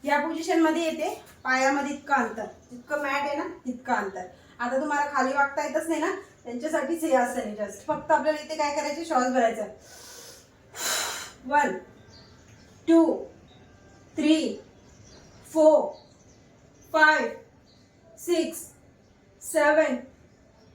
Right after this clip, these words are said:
एट, नाईन, टेन. रिलॅक्स. हा पण राऊंड चाळीसचा. जे जे राऊंड तुम्हाला सर्व मी टोटली चाळीसचे सांगितले ते तुम्हाला दोन दोन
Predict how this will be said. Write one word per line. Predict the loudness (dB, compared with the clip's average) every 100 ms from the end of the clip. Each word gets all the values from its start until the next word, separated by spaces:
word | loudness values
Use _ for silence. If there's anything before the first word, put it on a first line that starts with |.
| -4 4
एट, | 6 4 0 -10 -20 _ _ _ _ _ _ -8
नाईन, | 0 2 4 2 -2 -12 -20 -20 _ _ _ -20 _ -20 -12 0
टेन. | 2 2 -4 -14 _ -20 _ _ _ _ -20 _ -6
रिलॅक्स. | 0 0 0 -6 -8 -12 -20 -20 _ -18
हा | 2 4 4
पण | 4
राऊंड | 4 2 0 -4 -16 -2
चाळीसचा. | 0 2 -2 -4 -8 -10 -20 -20 -16 -10
जे | -6
जे | 0 4
राऊंड | 6 6
तुम्हाला | 6 4 6
सर्व | 6 6
मी | 2
टोटली | 0 -2 -2 0
चाळीसचे | 2 2 0
सांगितले | 0 0 -2 -4
ते | -4 -2
तुम्हाला | 0 0
दोन | 0 4 4
दोन | 4